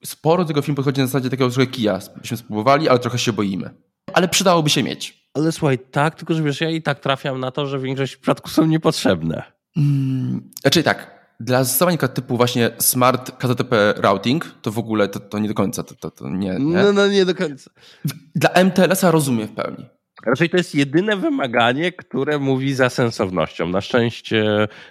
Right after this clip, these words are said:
Speaker 2: drivery i dostawcy chmur idą już w rozsądnym kierunku i skończy się to.
Speaker 1: Ja bardzo chciałbym, żebyśmy odeszli od tego, żeby M T L S-a imple-, implementować na poziomie aplikacji.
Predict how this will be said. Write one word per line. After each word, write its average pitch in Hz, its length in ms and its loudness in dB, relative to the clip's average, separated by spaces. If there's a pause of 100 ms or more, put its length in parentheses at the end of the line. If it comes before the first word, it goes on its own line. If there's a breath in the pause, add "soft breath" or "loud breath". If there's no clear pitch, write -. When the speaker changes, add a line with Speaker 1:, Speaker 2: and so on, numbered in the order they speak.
Speaker 2:
drivery 113 500 2
i 98 60 -6
dostawcy 104 500 -2
chmur 110 240 -6
idą 101 280 -2
już 98 160 -2
w 95 100 -6
rozsądnym 98 520 0
kierunku 101 560 -2
i - 100 -2
skończy 82 460 -2
się - 160 -10
to. - 180 -18 (320)
Speaker 1:
Ja 135 200 2
bardzo 147 260 0
chciałbym, 135 300 2
żebyśmy 123 460 -2
odeszli 123 340 0
od 117 100 -8
tego, 120 180 -2
żeby 117 240 -2
M 120 120 2
T 120 120 -2
L 113 60 2
S-a 120 180 2
imple-, 110 280 -4
implementować 117 520 0
na 107 80 -2
poziomie 104 240 -2
aplikacji. - 500 -4